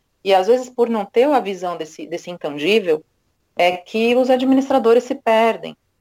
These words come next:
né? Então, às vezes a gente fala muito assim, "Puxa vida", né? Ah, eu, eu, eu li muito recentemente a respeito disso, né? De,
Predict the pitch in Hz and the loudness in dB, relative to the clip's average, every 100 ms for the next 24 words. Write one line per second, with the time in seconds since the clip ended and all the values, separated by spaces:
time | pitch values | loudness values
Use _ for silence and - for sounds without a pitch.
0 | _ _ 175 175 180 202 208 220 220 180 | _ _ -12 -8 -4 2 2 2 2 0
1 | 185 214 220 214 - 220 - 208 202 196 | 0 -2 -2 -6 -10 -12 0 2 2 0
2 | 220 226 - 196 - 247 - 202 190 185 | -8 -10 -14 -16 -10 -8 -6 -6 -6 -10
3 | 170 - _ _ _ _ 180 185 170 165 | -10 -12 _ _ _ _ -8 -4 0 0
4 | 165 175 185 196 202 202 214 226 226 226 | 0 -2 0 0 2 2 2 0 0 -2
5 | 202 165 185 180 185 170 180 - 170 165 | 0 -2 -6 -6 -10 -10 -14 -8 -8 -6
6 | 170 165 175 - 165 156 156 - 165 160 | -8 -4 -8 -6 -6 -4 -6 -2 2 2
7 | 160 160 160 | 0 -4 -4